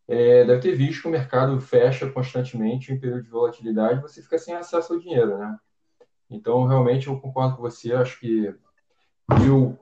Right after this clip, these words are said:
é, na verdade, minha estratégia era colocar metade na poupança e metade na antiga L F T, né? E como você tem seis meses, você tem três meses ali, não é possível que em três meses o mercado feche, né?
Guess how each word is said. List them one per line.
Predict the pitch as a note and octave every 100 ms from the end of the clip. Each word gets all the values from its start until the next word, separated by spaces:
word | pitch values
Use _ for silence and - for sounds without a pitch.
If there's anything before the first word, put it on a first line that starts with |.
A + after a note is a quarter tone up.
| _
é, | G#2+ G2+
na | G#2+
verdade, | A2 A2 A#2 A2 G#2 A#2
minha | A2+
estratégia | - A#2+ A2 A#2+ A#2
era | A#2 A2
colocar | A2+ G#2+ A2+
metade | A2+ A2+ B2 B2+
na | A#2+
poupança | A#2+ A2 A#2 A#2 -
e |
metade | G#2+ G#2 G#2+ G#2+ G#2 G2 F#2+ F#2+ _ _
na | G2
antiga | F#2+ - A2 G#2
L | G2 G2+
F | -
T, | C#3+ E3+
né? | C3+ C#3 _ _ _ _ _ _ _ _ _ _
E | G#2+ G2 G2 G2+ G2+ G2+ G2 G2 F#2+ - - _ _ -
como | A2
você | -
tem | A2+ A#2
seis | - B2 A2+
meses, | A#2+ C3
você | C3
tem | A2+ A2
três | - C3+ A#2
meses | B2 B2 A2+
ali, | A#2+ A2 C3+
não | C3+
é | A2
possível | - A#2 -
que |
em | B2+
três | A#2+ A#2+ G#2
meses | A2 A2+
o | A#2+
mercado | A2+ - A#2+ -
feche, | A#2 G#2 G2 G2+
né? | F#2